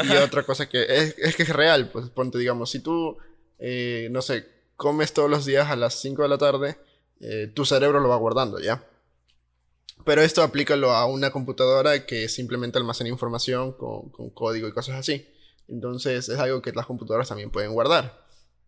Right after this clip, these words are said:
Speaker 1: Entonces si, lo, si, si tú lo pones así, vas a hacer que el algoritmo se aprenda todo, todo el tipo de comportamientos que tú tienes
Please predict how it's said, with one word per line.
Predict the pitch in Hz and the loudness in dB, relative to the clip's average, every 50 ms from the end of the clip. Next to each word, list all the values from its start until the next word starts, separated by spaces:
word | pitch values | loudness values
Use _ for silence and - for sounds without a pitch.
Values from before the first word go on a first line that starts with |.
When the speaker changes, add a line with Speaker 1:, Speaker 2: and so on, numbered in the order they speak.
| - _ _ - - - - _ - | -20 _ _ -20 -20 -20 -20 _ -12
Speaker 1:
Entonces | 113 120 123 139 139 135 | -12 -8 -4 -4 -2 2
si, | - | 4
lo, | 151 147 127 - | 4 4 4 4
si, | 151 - 151 143 | 2 2 0 0
si | 135 - 147 | 0 -2 0
tú | 139 180 | 2 2
lo | 185 180 | 2 2
pones | 180 175 185 180 | 2 2 0 0
así, | 165 - - 156 147 - - - - _ _ - | 0 2 2 2 0 0 -4 -16 -20 _ _ -4
vas | - 135 147 | -2 -2 0
a | |
hacer | 143 151 143 | 0 0 -2
que | 120 139 | 0 0
el | 139 | 0
algoritmo | 131 127 123 127 131 131 131 131 | 0 0 0 0 0 0 -2 -2
se | - - | -2 -2
aprenda | 120 - 123 127 135 139 139 123 - | -2 0 2 2 4 4 4 2 2
todo, | - 135 135 135 135 131 - - - | 2 4 4 6 4 2 0 -4 -2
todo | - 127 127 | 0 2 2
el | 127 | 2
tipo | 123 135 110 131 127 | 0 -2 -2 0 0
de | 123 | 0
comportamientos | 120 120 120 110 113 120 - 107 117 117 117 131 - | 0 -2 -4 -4 -4 -4 -4 -4 -4 -4 -4 -4 -4
que | 143 | -4
tú | 127 143 127 | -4 -4 0
tienes | 160 156 139 131 131 139 135 - - _ | 2 2 2 2 0 -4 -6 -8 -14 _